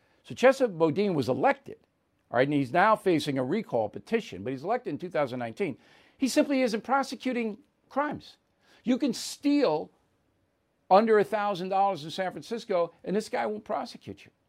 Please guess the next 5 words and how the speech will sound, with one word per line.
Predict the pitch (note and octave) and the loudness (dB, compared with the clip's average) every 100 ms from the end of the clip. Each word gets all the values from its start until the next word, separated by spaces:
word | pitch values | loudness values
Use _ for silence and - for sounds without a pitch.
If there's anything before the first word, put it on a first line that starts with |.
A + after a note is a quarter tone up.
| _ _ _ _ _ _ _ _ _ _ _ _ _ _ - - | _ _ _ _ _ _ _ _ _ _ _ _ _ _ -20 -10
What | E4+ | -4
do | |
you | D4 | -4
think's | - D4 | -2 -4
happening? | - F4 - - | -4 -8 -8 -16